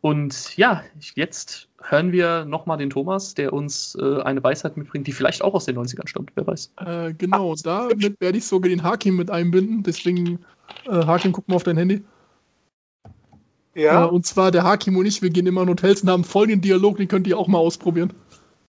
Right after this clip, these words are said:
Speaker 3: Es funktioniert auf jeden Fall sehr gut. Und zwar kommen wir dann immer in, äh, das meist sehr luxuriöse Hotel hinein.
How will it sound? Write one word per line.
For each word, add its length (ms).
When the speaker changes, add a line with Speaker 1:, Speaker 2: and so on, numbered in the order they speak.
Speaker 3:
Es 100
funktioniert 440
auf 60
jeden 140
Fall 140
sehr 180
gut. 260
Und 180
zwar 360
kommen 280
wir 120
dann 180
immer 280
in, 320
äh, 200
das 240
meist 380
sehr 260
luxuriöse 640
Hotel 420
hinein. 440